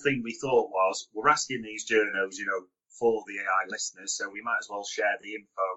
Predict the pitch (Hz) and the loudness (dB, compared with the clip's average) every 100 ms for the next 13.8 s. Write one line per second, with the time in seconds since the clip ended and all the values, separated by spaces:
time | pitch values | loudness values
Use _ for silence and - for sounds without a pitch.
0 | - _ _ _ _ _ 143 139 165 123 | -8 _ _ _ _ _ 0 2 2 -2
1 | 120 117 113 107 107 107 104 - 120 117 | -4 -6 -8 -6 -4 -2 -2 -4 -4 -4
2 | 101 - _ - 107 98 95 92 90 - | -6 -6 _ 2 4 4 2 0 0 -2
3 | 87 92 98 - 101 95 95 101 90 87 | -2 -4 -4 -2 -4 -8 -12 -4 2 2
4 | - 95 92 92 95 92 - - 90 87 | 0 0 2 2 0 -14 -6 2 2 2
5 | 90 _ 98 - 87 87 98 - 95 92 | -4 _ -6 2 4 4 0 -6 -12 -10
6 | - - 90 95 95 - - - - - | -2 -2 -2 -4 -6 -4 -4 -4 -4 6
7 | 101 98 92 - 104 101 - - - _ | 10 10 8 2 0 -2 -8 -20 -20 _
8 | 143 160 120 127 135 185 - 165 147 135 | 10 12 12 8 2 2 2 -2 -4 -4
9 | - - _ _ _ - - 127 123 113 | -10 -14 _ _ _ -16 -6 -4 -2 -4
10 | 110 110 107 107 107 - _ _ _ - | -8 -4 0 0 0 -4 _ _ _ -12
11 | 123 120 151 - - 117 - - - 113 | -10 -4 -4 -4 -2 -2 -2 -6 0 0
12 | 107 104 104 104 - 117 92 - _ _ | 0 -2 -6 -8 -4 0 0 -4 _ _
13 | _ _ 117 131 160 - 139 | _ _ -6 -4 -4 0 0